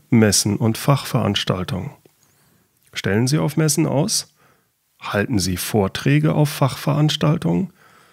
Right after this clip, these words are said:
Dann können Sie diese Veranstaltung auch nutzen, um auf Ihre offenen Stellen aufmerksam zu machen. Hängen Sie ein Schild mit „Mitarbeiter gesucht“ auf Ihrem Messestand aus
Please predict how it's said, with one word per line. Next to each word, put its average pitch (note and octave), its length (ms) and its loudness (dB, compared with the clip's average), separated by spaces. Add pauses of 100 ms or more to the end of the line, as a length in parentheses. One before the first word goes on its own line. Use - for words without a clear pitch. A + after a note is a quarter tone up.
(240)
Dann - 220 -4
können F#3 220 0
Sie D#3 120 0
diese D#3 240 2
Veranstaltung D3+ 880 2 (280)
auch C3+ 240 0
nutzen, C#3+ 680 0
um D3 160 2
auf C#3 160 2
Ihre C#3+ 320 2
offenen A#2 400 2
Stellen B2 480 4
aufmerksam B2 640 -2
zu - 120 -2
machen. G#2 380 -4 (1200)
Hängen C3+ 220 2
Sie D#3 120 0
ein D#3+ 160 2
Schild G#3 320 0
mit - 140 0
„Mitarbeiter B2 540 2
gesucht“ F#2 440 -2
auf - 140 -2
Ihrem G2 220 2
Messestand G2 580 -2
aus G2 360 -6